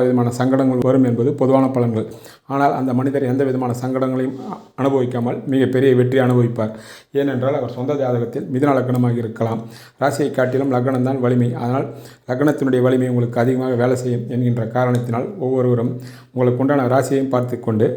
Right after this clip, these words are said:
உங்களுடைய லக்னத்திற்கு உண்டான ராசியையும் பார்த்தால் நாங்கள் சொல்வது உங்களுக்கு வாழ்வில் ஒத்துவரும் என்கின்ற காரணத்திற்காக தான் மாதம் மாதம் இந்த கருத்தினை நாங்கள் சொல்கின்றோம். இந்த கருத்தினை நீங்கள் பின்பற்றலாம். கடகராசிக்கு ரெண்டாயிரத்தி இருபத்தி நாலாம் ஆண்டின் ஜனவரி மாத பலன்களை பார்க்கலாம்.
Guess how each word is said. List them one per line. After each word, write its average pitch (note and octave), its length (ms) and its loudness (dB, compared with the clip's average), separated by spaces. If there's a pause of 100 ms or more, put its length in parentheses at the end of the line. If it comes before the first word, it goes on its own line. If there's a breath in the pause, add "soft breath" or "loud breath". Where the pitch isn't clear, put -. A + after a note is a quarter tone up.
உங்களுடைய B2+ 400 4
லக்னத்திற்கு C#3 480 0
உண்டான B2 280 2
ராசியையும் C3 360 0
பார்த்தால் A#2+ 300 0 (360 loud breath)
நாங்கள் B2 280 -2
சொல்வது C#3 340 2
உங்களுக்கு A#2+ 380 -2 (120)
வாழ்வில் C3 340 4 (100)
ஒத்துவரும் B2+ 480 2
என்கின்ற A#2+ 300 2 (160)
காரணத்திற்காக B2 720 0
தான் B2 120 -2 (420 loud breath)
மாதம் C3+ 300 0
மாதம் B2+ 260 -2
இந்த A#2+ 180 0
கருத்தினை B2+ 380 -2
நாங்கள் A#2 240 -2
சொல்கின்றோம். B2 440 0 (500 loud breath)
இந்த C3+ 180 0
கருத்தினை C#3 340 4
நீங்கள் C3+ 280 -2
பின்பற்றலாம். C3 600 0 (380 loud breath)
கடகராசிக்கு D3+ 600 2 (120)
ரெண்டாயிரத்தி C#3 520 2
இருபத்தி C#3+ 300 2
நாலாம் C3 260 0
ஆண்டின் A#2+ 240 0 (180)
ஜனவரி C#3+ 380 4
மாத A#2+ 220 2 (120)
பலன்களை B2 360 4 (180)
பார்க்கலாம். A2+ 380 2